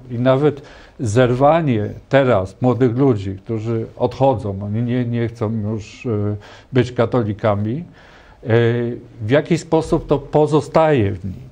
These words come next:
I to jest tak, jak gdyby można powiedzieć, że w genach mamy to, co przekazał, e, Chrystus, to, co przekazuje nasza wiara. I to jest chociażby podejście dzisiaj do, e, do Ukraińców.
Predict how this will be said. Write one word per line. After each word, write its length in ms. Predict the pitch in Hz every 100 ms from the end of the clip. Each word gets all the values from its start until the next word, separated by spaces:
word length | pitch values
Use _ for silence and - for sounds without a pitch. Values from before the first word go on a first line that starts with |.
| _ _ _ _ _ _ _ -
I 80 | 101
to 120 | 151
jest 140 | 170
tak, 180 | 165 151
jak 140 | 151
gdyby 580 | 135 147 151 151 151 - 123 131
można 380 | 139 135 143
powiedzieć, 580 | 135 139 131 135 135 127
że 220 | 117 127 123 120 -
w 220 | - 113 110
genach 640 | 156 160 139 123 127 117
mamy 720 | 123 131 131 131 127 127 131 - _ -
to, 260 | 131 135
co 560 | 135 - 123 123 120 123 - -
przekazał, 800 | 135 110 127 113 120 113 120 120 120 110 107 113 117
e, 40 |
Chrystus, 640 | - 135 131 - - - _ _ -
to, 120 | 123
co 160 | 127
przekazuje 640 | 117 120 120 120 123 123 113
nasza 320 | 113 104 117
wiara. 400 | 110 95 95 107 - - - - -
I 80 | 104
to 120 | 151
jest 160 | 170 170
chociażby 440 | 165 160 131 151
podejście 600 | 160 143 156 147 - 147
dzisiaj 380 | 139 139 151 131
do, 400 | 139 135 131 131 - - - -
e, 420 | 127 127 131 127
do 180 | 123 139
Ukraińców. 680 | 135 156 151 147 - 107